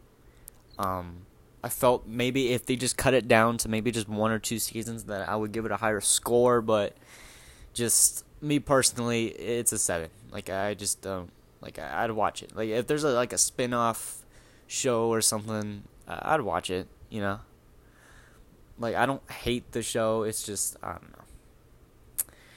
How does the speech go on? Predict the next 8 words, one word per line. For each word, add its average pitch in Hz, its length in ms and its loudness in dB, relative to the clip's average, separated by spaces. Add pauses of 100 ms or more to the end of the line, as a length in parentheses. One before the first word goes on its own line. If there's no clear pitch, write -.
(360)
But 143 140 6
anyways, 143 440 4 (100)
that's 180 240 10
it 170 120 8
for 160 100 2
the 127 80 0
first 127 320 6
episode. 110 520 2